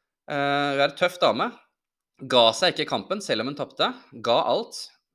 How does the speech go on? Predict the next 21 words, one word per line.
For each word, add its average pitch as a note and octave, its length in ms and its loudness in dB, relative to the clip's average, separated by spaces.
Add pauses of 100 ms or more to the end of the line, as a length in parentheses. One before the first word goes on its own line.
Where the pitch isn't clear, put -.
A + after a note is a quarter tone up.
(140)
Offret D3+ 320 -6
nesten C3+ 180 -10
armen A#2 240 -4
sin D3+ 220 -4
der. B3 160 0 (800)
Eh, C3+ 800 -4 (160)
men C#3+ 180 -6
hun F3 80 -10
sier A2 240 -2
at - 80 -12
hun - 320 -12
er B2+ 100 -6
nølende A2 320 -2
til C3+ 140 -14
spillet, C#3 480 -4
og A#2+ 80 -14
vil B2+ 100 -12
klare F2 220 -4
seg G#2 160 -8
litt G#2 100 -10
selv. F#2 220 -8